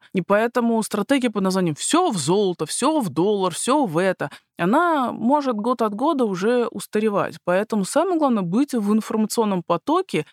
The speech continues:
и чтобы эта информация шла из проверенных источников, а не от дяди Васи, дяди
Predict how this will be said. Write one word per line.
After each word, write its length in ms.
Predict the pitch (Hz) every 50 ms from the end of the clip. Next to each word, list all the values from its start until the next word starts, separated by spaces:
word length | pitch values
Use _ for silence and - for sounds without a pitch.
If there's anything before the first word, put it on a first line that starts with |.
| _
и 400 | - 233 233 226 220 202 190 - - 71 -
чтобы 380 | - - - - 208 185 190 185
эта 300 | - - 202 190 - 185
информация 640 | 170 160 - 170 160 160 196 269 370 392 - - 190
шла 320 | 160 - - 180 196 254 302
из 80 | 285
проверенных 600 | - _ 185 156 151 190 220 233 214 202 190 - -
источников, 720 | 180 - - 185 151 143 - - 104 - - - - - _ - _ _ _ _ _
а 140 | - 170 175
не 100 | 185 175
от 160 | 160 151 151
дяди 280 | 165 190 180 156 147
Васи, 420 | 139 151 208 269 320 - - - 220
дяди 280 | 185 165 156 147 156